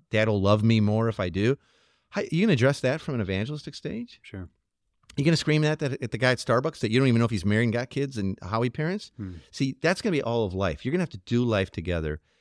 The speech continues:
Speaker 1: And by the way, open up your life and home and heart to people so they see you parenting your kids
Speaker 2: Yeah.
Speaker 1: and how you speak i-, to your wife in marriage and what's your budget look like. And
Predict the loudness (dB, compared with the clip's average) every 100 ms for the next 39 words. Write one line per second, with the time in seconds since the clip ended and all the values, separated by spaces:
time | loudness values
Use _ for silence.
0 | _ -2 0 0 2 2 4 2 0 _
1 | _ _ _ _ -2 -2 0 0 0 -2
2 | -2 -4 -8 -6 -6 -8 -10 -8 -8 -6
3 | -4 -2 -4 0 0 0 -4 -4 -4 -2
4 | -2 0 2 2 0 0 2 2 0 -2
5 | -2 -4 -8 -10 -10 -10 -12 -12 -8 -4
6 | 0 2 2 0 -2 -4 -6 _ -8 -8
7 | -8 -4 0 2 2 0 0 0 -2 -6
8 | -14 _ _ 0 0 0 0 0 2 2
9 | 2 0 -2 -6 -4 -4 -4 -4